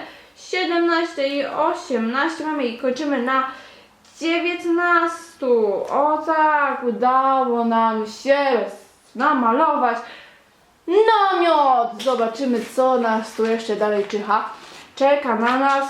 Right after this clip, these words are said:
Pokoloruj gwiazdki przy właściwych odpowiedziach.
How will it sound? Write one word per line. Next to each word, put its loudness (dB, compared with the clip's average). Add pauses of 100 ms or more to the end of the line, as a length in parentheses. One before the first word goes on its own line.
(1200)
Pokoloruj 2
gwiazdki -6
przy -6
właściwych -4
odpowiedziach. -4